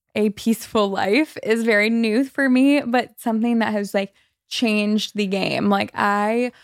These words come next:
was very much so, it doesn't matter if I got no sleep, wake up at five, start the day, run until my head hits the pillow.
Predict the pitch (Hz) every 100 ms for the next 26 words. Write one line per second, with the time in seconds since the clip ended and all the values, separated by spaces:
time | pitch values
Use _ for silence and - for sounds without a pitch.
0 | _ _ _ 233 220 214 220 220 220 208
1 | 202 214 220 110 113 - 220 214 208 208
2 | 202 208 208 208 214 208 226 214 - 285
3 | 226 202 208 202 196 226 233 233 220 220
4 | 220 220 208 214 220 214 202 208 214 220
5 | 226 208 202 202 214 202 196 196 208 202
6 | - 202 208 220 220 269